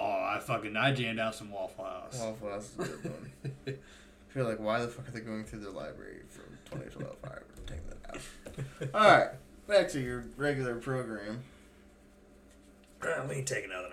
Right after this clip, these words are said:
Speaker 1: out. Fuck it.
Speaker 2: No, so we're just taking that out of,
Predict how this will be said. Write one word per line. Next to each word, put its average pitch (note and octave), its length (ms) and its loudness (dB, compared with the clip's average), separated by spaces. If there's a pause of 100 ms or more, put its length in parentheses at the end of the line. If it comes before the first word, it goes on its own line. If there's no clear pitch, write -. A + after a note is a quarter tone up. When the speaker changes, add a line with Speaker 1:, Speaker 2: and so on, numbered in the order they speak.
(100)
Speaker 1:
out. - 120 -14
Fuck G2+ 260 -6
it. - 40 -18 (1400)
Speaker 2:
No, B2+ 200 6
so A#2 140 -4
we're A2+ 80 0
just A2 100 -6
taking A2 160 -8
that F#2+ 180 -8
out F#2 200 0
of, - 80 -10